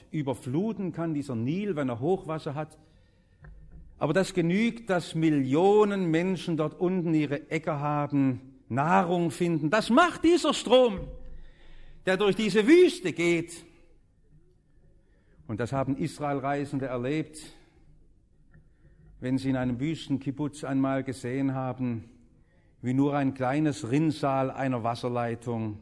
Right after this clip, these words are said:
die herrlichsten und größten Grapefruitfrüchte oder Pfirsiche heranreifen lässt, größer als man sie je kennt aus unserer ganzen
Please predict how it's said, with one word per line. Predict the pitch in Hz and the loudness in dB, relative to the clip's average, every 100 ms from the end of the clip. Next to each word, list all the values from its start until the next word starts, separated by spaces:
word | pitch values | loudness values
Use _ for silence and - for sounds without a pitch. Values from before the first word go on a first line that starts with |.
| - | -10
die | 120 | -10
herrlichsten | 101 139 208 220 170 - 175 | -6 0 0 0 -4 -4 0
und | 151 139 | 0 0
größten | 127 170 220 208 - - 151 | -2 0 2 0 -4 -4 -4
Grapefruitfrüchte | - 139 175 170 - 160 151 139 - 175 - - 147 120 - _ _ _ - | -4 -4 -4 -4 -6 -4 -4 -6 -8 -6 -6 -8 -10 -10 -16 _ _ _ -10
oder | 147 151 | -6 -6
Pfirsiche | - 226 - 190 156 | 0 0 0 -4 -2
heranreifen | 156 151 208 254 175 175 165 170 | 0 2 2 2 2 2 2 2
lässt, | 156 160 - - - _ | 2 0 -4 -14 -20 _
größer | 139 220 269 254 233 | 2 4 6 2 0
als | 214 214 | -2 -2
man | 220 208 | -2 -4
sie | - 202 | -2 -2
je | 180 240 269 262 | 0 2 2 0
kennt | - 202 262 277 269 | 0 4 6 6 4
aus | 185 185 - | 4 4 2
unserer | 233 240 233 190 | 2 2 2 -2
ganzen | 185 233 - 190 | 0 -2 0 -2